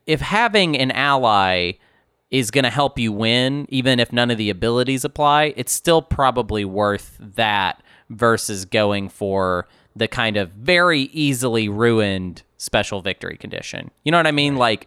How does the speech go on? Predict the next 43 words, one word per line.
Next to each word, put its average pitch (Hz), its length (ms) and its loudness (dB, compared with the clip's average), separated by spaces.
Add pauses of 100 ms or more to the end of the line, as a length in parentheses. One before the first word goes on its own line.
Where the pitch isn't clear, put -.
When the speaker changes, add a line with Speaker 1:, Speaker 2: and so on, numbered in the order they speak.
(120)
Speaker 2:
Right. 85 200 -8
Speaker 1:
it's, - 280 0
it's 156 180 0
such - 380 0
a 180 60 2
specific - 880 -2
ask 107 640 -4 (380)
of 127 180 0
the 127 80 -2
victory 143 720 -2 (540)
that 117 360 0 (100)
I 127 260 0
feel 147 380 0
like 131 260 2
it 123 60 -2
would 113 120 -2
be 110 100 -2
misleading 110 640 -2
to 101 60 -6
say, 104 280 0
like, 95 340 -4
"Oh, 117 340 2
like, 98 400 -6 (440)
yeah, 110 440 0
you 107 220 -2
should 110 220 -4
just - 180 -4
start 110 400 0
planning." 110 480 -4
'Cause, 135 300 -4
I 143 100 0
mean, 156 140 -2
I 165 80 2
just 180 180 -4
feel 147 80 2
like 113 80 0
it'd 117 80 -6
be 101 80 -4
hard 123 220 0
to 104 80 -14
plan 143 320 -2
for, - 340 -12
too. 131 260 -6